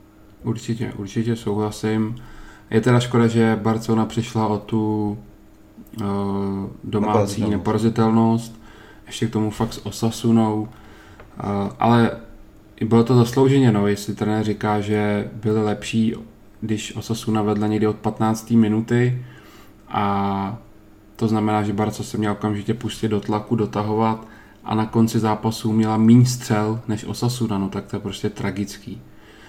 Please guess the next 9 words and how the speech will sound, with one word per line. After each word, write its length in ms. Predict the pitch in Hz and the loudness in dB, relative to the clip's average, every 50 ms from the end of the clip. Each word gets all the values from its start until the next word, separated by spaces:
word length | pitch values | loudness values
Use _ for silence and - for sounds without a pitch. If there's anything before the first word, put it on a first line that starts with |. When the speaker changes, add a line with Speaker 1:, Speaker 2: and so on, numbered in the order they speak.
| - - - | -18 -6 -2
Speaker 1:
A 140 | - 92 | 0 0
Speaker 2:
Hmm. 120 | 107 104 104 | 0 0 -2
Speaker 1:
to 160 | 107 107 104 | -2 0 0
ještě 540 | 110 113 - - - - 107 107 104 107 - - | 0 0 -2 -6 -2 0 0 2 2 0 -2 -4
Osasuna 380 | 120 - 113 - - 113 110 | -4 -6 -4 -2 0 0 0
hrála 180 | 107 107 107 101 | 0 0 0 0
o 100 | 104 101 | 0 0
deseti, 420 | 107 101 - - 92 92 - 95 | 0 -2 -2 -4 -6 -6 -6 -8
ne? 260 | 92 92 95 117 127 | -6 -6 -8 -8 -10